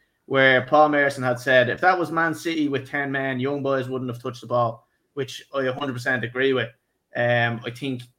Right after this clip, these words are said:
United managed that game poorly after get-, after getting a man sent off. Um,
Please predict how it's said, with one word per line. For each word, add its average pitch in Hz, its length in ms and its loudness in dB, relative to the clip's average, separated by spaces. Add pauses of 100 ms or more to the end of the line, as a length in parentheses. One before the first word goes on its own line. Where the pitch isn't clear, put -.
(260)
United 123 380 -4
managed 123 500 -4
that 120 180 2
game 117 220 -4
poorly 120 340 -2
after 113 240 -4
get-, 117 180 -8
after 117 220 -6
getting 117 160 -6
a 113 40 -10
man 113 220 -8
sent 113 260 -8
off. 120 280 0 (480)
Um, 120 640 4